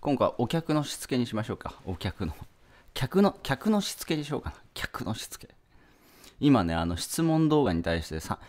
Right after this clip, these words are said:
質問に対して三十分ぐらいの動画撮ってたんですけど。<laughs> まあ、今ね、セールスしてて、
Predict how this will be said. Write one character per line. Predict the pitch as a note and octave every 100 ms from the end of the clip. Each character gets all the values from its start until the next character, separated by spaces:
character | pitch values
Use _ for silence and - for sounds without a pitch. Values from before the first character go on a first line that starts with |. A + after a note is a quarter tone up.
| -
質 | - -
問 | D#3 D#3
に | D3+
対 | C#3 G#2+
し |
て | - E2
三 | A#2 B2+
十 | B2+
分 | - B2+
ぐ | A2
ら |
い | D#2+
の | D2+
動 | D#2+
画 | E2
撮 | -
っ | F2+
て | -
た | D#2
ん |
で | -
す |
け | -
ど。 | - - - - - _ _ - -
<laughs> | - - - - C#3+ - - -
ま | C#3
あ、 |
今 | F3 F#3
ね、 | A2+
セ | G2+ G3 A3
ー |
ル | G3
ス | G3
し | F#3+ -
て | F3+
て、 | - D#3